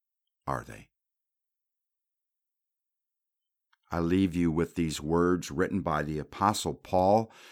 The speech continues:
to the church in Philippi. This is from Philippians chapter three. "Brothers and sisters, I do not consider that I have made it my own, but one thing I do,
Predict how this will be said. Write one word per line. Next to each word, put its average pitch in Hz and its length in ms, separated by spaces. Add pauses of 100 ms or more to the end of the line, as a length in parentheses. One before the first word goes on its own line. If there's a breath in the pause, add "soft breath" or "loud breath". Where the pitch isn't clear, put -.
(180 loud breath)
to 117 100
the 101 120
church - 560
in 120 160
Philippi. 127 760 (1700)
This 98 180
is 87 80
from 90 260
Philippians 76 600
chapter - 440
three. 69 440 (1600)
"Brothers 147 360
and 123 100
sisters, 95 680 (600)
I 113 80
do 120 180
not 127 360
consider 110 580
that 73 160
I 78 140
have 78 220
made 90 240
it - 100
my 80 260
own, 73 440 (760)
but - 180
one 143 240
thing 175 220
I 156 140
do, 139 400